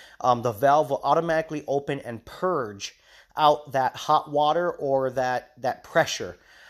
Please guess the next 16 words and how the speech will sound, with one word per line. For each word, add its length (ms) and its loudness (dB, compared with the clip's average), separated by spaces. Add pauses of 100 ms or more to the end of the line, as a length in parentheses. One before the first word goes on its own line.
(140)
Um, 200 2
that 200 4
way 340 -2
we 180 -8
don't 260 -2
blow 300 0
up 300 -2
the 80 -12
pipelines 920 -2
or 540 -4
the 280 -10
solar 240 -4
hot 140 -4
water 180 -4
heating 420 -6
panels 640 0